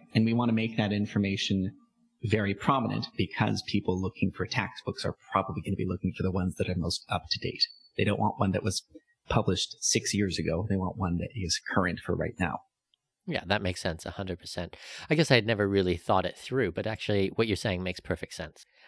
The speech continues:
Speaker 2: I think with my own book, I had spent, even with my own book, I tried to give more of the mental and the thought process behind being an expat,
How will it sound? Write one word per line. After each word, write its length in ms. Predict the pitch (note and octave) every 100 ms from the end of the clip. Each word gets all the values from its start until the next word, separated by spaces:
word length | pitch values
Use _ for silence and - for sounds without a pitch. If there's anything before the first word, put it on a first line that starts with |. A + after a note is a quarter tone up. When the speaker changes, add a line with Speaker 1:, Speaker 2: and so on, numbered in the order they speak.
| -
Speaker 2:
I 60 | B2+
think 180 | F#3 F#3
with 140 | F#3+
my 180 | C#3 A2+ -
own 260 | C#3+ E3
book, 300 | A#2 F2+ F2 - _
I 140 | -
had 160 | A2+ G#2+
spent, 400 | - - G#2+ - _ _ _ _ _
even 260 | - D#3+ F3
with 180 | C#3 -
my 180 | G#2+ G2
own 280 | A2 C#3+ C3+
book, 300 | F#2 D#2+ - -
I 140 | B2
tried 260 | B2 D3 C3
to 500 | - A#2 A2 G#2 - G2
give 360 | - A2 F#2+ G2+
more 460 | G2+ G#2 G#2+ G2
of 400 | A2 G2 F2+ F2
the 380 | E2+ F2 E2+ E2+
mental 580 | F#2+ F#2+ G2+ G2 G#2 E2+
and 200 | F#2+ F2
the 120 | E2+
thought 340 | E2 - G#2 -
process 540 | - F2+ D#2+ E2+ -
behind 640 | - F2 - A2 A2 G#2+ F2
being 260 | F#2 F2
an 80 | E2+
expat, 460 | E2+ D#2+ - E2+